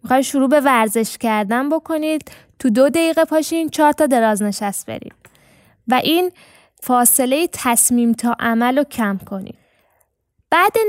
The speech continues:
نشونه و پاسخ می‌رسیم به پاداش. پاداش باید راضی کننده باشه.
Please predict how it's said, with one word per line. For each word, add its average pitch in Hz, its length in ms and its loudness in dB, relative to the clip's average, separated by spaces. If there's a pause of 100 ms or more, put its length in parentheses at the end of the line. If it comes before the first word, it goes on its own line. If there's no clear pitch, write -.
نشونه 370 400 -4
و 370 240 0
پاسخ 349 680 0
می‌رسیم 330 440 -2
به 247 100 0
پاداش. - 720 -10 (540)
پاداش 320 360 2
باید 403 220 2
راضی 254 340 4
کننده 220 580 0
باشه. 190 420 -8